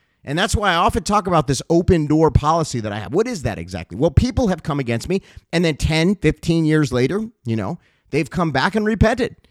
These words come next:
and said, "Pastor Todd, you know what? You were a solid guy in my life, and I attacked you for the wrong reasons, and I was jealous or I was angry or whatever, and, you know, I'm sorry." And, you know, for me, that is all I need. I say, "You know what?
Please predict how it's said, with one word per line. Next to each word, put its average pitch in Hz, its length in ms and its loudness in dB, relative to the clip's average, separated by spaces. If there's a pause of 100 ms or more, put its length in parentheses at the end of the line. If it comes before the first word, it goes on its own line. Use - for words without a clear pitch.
(200)
and 135 140 -4
said, 151 180 -2
"Pastor 175 360 -2
Todd, 180 360 -2
you 147 80 -4
know 156 120 -2
what? 180 160 0
You 165 140 0
were 147 100 -2
a 127 40 -4
solid 165 400 -6
guy 151 200 -2
in 151 100 -4
my 131 160 -4
life, 143 340 -4
and 92 80 -10
I 143 100 -8
attacked 139 440 -8
you 139 240 -4
for 127 160 -14
the 104 80 -8
wrong 127 300 -6
reasons, 135 400 -2
and 101 80 -4
I 110 40 -6
was 92 160 -8
jealous 151 400 -6
or 95 60 -10
I 85 40 -8
was 92 120 -14
angry 165 320 -4
or 110 80 -8
whatever, 151 320 -6 (340)
and, 117 300 -8
you 131 140 -6
know, 110 160 -6
I'm 110 120 -14
sorry." 113 460 -4
And, 127 180 -6
you 147 140 -2
know, 165 80 0
for 139 220 -6
me, 240 400 -2 (220)
that 151 160 -6
is 123 120 -6
all 131 160 -6
I 156 100 -2
need. 131 240 -8
I 117 60 -8
say, 101 160 -10
"You 95 140 -8
know 123 100 -8
what? 165 200 -10